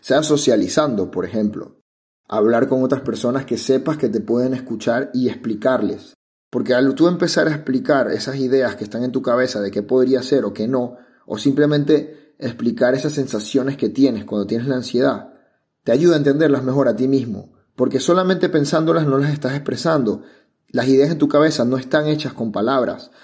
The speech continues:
pero al tú tratar de darles un orden y ponerlas con palabras, al decírselas a alguien o explicarlo a alguien, ese orden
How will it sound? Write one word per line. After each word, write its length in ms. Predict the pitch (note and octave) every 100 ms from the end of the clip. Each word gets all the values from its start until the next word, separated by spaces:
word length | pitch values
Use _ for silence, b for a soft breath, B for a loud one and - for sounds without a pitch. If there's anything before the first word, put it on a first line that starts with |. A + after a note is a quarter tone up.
| b -
pero 140 | A2+
al 80 | G#2+
tú 140 | C#3
tratar 320 | C#3 D3 D3+
de 80 | D3+
darles 240 | D3+ C#3+ C#3+
un 160 | C3+
orden 340 | C#3+ A2+ F#2 F#2
y 80 |
ponerlas 400 | G2+ G#2 A2+ C3+
con 240 | - B2 A#2
palabras, 600 | G#2 B2+ B2 G2+ F#2 -
al 120 | G#2
decírselas 480 | G#2 A2 A#2 D3 A#2+
a 140 | A#2
alguien 320 | C3 A2+ G#2+ G#2
o 40 |
explicarlo 460 | G2+ G#2 - C#3 D3+
a 60 |
alguien, 420 | C3+ G#2 G2+ G2 - _ _ _ _ -
ese 300 | B2 - C#3+
orden 720 | D#3 C#3 A2+ A#2 A#2+ -